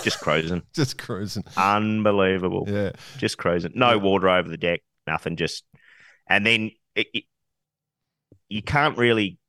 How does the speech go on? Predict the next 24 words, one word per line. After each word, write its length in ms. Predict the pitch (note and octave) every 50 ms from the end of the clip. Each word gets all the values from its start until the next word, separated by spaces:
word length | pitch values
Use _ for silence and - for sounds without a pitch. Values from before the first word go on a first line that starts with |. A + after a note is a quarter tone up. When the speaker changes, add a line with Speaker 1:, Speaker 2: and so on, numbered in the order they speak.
| _ _
Speaker 1:
you 80 | - A2
don't 180 | A#2 C3+ D3+ C#3
really 200 | C#3+ B2+ A#2 A2
get 280 | G2+ F2 - A#2+ - -
the 80 | G#2+ -
perspective 960 | - - F2+ - - - - - A2+ - _ - D#2+ F2 D3 - - - _ _ _ _ _ _ _ _
Speaker 2:
Yep. 120 | - G#2 - F#2
Speaker 1:
until 400 | G2 F#2 - - - A2 G#2 G#2
you 140 | G2+ G2 -
count 520 | - - - A2+ A#2 A2 G2+ G2 G#2 - - _ _ _ _ _ _ _ _ -
that 180 | G2+ F#2 - -
there's, 280 | F#2+ F#2+ F#2 F2+ -
like, 200 | - F#2 F#2 -
fourteen 640 | - - - - G2+ G2+ G2 - - G2+ G2 F#2+ F2+ - -
people 340 | - F#2 F#2 - - F2 F2
sitting 380 | - - - G#2 F2+ F#2 F2+ F2+
on 100 | F2+ F2
the 80 | E2+ E2
rail, 420 | E2 D#2+ E2 F2 E2+ D#2+ D#2 - _ _ _ _ _ _ - - - - - -
and 380 | F2+ F#2 F2+ F2 F2 F2 E2 -
they 160 | F#2 F2+ F2+
just 240 | E2+ F#2 - - -
look 160 | F#2+ E2 C2+
like 200 | E2+ F2 F2